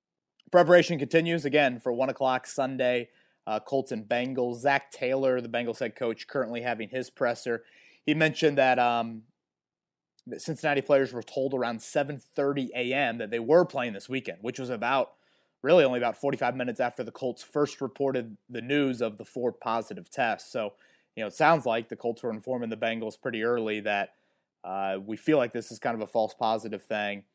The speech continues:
and, um, you know, everything should be good to go. And then that was confirmed, uh, ninety minutes later. So I guess that would have been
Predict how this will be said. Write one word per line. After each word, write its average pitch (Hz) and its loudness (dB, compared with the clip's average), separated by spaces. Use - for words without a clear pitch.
and, 101 -4
um, 95 -2
you 110 -8
know, 107 0
everything 113 0
should 113 -6
be 104 -6
good 104 -2
to 104 -6
go. 104 2
And 101 -6
then 101 -6
that 101 0
was 101 -6
confirmed, 104 -4
uh, 98 -4
ninety 113 -2
minutes 104 -6
later. 98 -2
So - -4
I 98 -2
guess 98 -4
that 101 0
would 101 -4
have 98 -12
been 101 -4